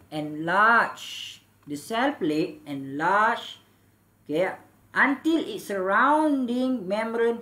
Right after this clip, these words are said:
fuse with plasma membrane. Sehinggalah membrane cell plate ini fuse dengan membrane plasma membrane. Man-, maka the two daughter cell arise. So, fahamkan ya,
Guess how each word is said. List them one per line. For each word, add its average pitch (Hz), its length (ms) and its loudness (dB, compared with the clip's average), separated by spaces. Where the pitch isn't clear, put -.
fuse 240 440 -2
with 190 280 -6
plasma 208 480 0
membrane. 202 560 -2
Sehinggalah 240 720 2
membrane 214 960 0
cell 208 400 -2
plate 233 320 -2
ini 190 400 -2
fuse 262 480 2
dengan 196 320 0
membrane 202 720 0
plasma 180 480 2
membrane. 190 500 2
Man-, 175 480 -2
maka 208 560 0
the 156 80 -4
two 262 480 2
daughter 202 320 2
cell 196 480 -2
arise. 165 960 0
So, 165 160 -6
fahamkan 202 560 2
ya, 240 320 0